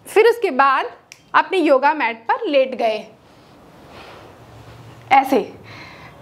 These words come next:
अपने दोनों हाथों को बॉडी के साइड में रखा और हाफ उठें,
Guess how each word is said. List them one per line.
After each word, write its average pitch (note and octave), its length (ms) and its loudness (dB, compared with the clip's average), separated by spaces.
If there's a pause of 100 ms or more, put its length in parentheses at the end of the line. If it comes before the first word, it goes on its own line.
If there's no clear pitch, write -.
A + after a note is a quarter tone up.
(140)
अपने F#4+ 260 2
दोनों F#4+ 240 2
हाथों G#4 260 2
को G4+ 120 -4
बॉडी D4 300 -2
के F#4 180 -6 (480)
साइड E4 260 2
में G4+ 120 0
रखा F#4 300 2 (560)
और E4 160 4 (540)
हाफ - 580 0
उठें, F4+ 460 -2